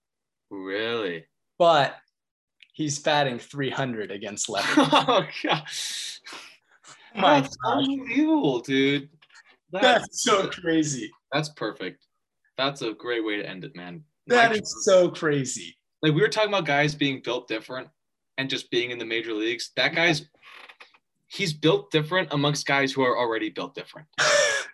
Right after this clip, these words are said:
Speaker 2: It's so
Speaker 1: Like, if
Speaker 2: true.
Speaker 1: that makes any sense.
Speaker 2: No,
Speaker 1: But
Speaker 2: it does, because he's an absolute animal out there. Um, he's, he's a man, he's a man amongst other men, but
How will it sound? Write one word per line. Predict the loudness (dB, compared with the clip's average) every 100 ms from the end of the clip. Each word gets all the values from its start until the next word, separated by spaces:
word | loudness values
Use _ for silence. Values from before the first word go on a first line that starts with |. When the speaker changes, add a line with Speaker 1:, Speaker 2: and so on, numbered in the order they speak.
| -10 -4
Speaker 2:
It's | -2 0
so | 2
Speaker 1:
Like, | 4
if | 2
Speaker 2:
true. | 2 2 2
Speaker 1:
that | 4
makes | 2 2
any | 0 0
sense. | 0 0 -2 -6 -10 -2
Speaker 2:
No, | 4 6 6
Speaker 1:
But | 4
Speaker 2:
it | 2 0
does, | 2 4 6 4 -2
because | -4 -2 0
he's | 2 2
an | 2
absolute | 2 0 -4 -8 -4 -4 -4 -12 _ -20 _ _ -2
animal | 2 4 4 2 2
out | 0 -2 -4
there. | 0 0 0 -2
Um, | -6 -6 -14 -18 -20 0
he's, | 2 2 -2 -2
he's | 0 2
a |
man, | 4 4 6 4 0 -6
he's | -4 0 2
a |
man | 0 -2 0 0 0 -2
amongst | -4 -2 -4 -4 -8 -10 2
other | 2 4 0
men, | -2 -4 -4 -6 -4 -2 -2 -4 -8 -12 _ _ _
but | 4 4 0